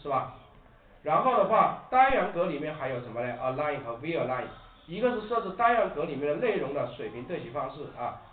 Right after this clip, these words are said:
v align 是设置单元格里面的垂直对齐方式，是吧？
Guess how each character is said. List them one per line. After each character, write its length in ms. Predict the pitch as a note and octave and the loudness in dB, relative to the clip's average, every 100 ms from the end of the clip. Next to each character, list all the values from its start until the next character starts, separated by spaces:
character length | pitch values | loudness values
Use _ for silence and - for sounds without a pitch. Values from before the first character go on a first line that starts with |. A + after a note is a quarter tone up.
| - | -20
v 260 | D3+ A#3+ B3+ | -8 -2 2
align 240 | G3 F3+ | 4 2
是 140 | E3+ D#3+ | -2 -6
设 140 | G3 | -4
置 100 | E3+ | -4
单 200 | E3 F3+ | -2 -2
元 100 | D#3+ | -2
格 100 | C3 | -4
里 100 | B2+ | -6
面 160 | A2 A#2 | -8 -6
的 160 | B2 | -6
垂 200 | - A2+ | -8 -10
直 140 | - A#2+ | -10 -8
对 180 | C#3 A2+ | -8 -8
齐 80 | |
方 180 | A2+ A#2+ A#2+ | -8 -8 -8
式， 80 | A2 - | -12 -10
是 40 | |
吧？ 280 | D3 C3+ - | -4 -4 -4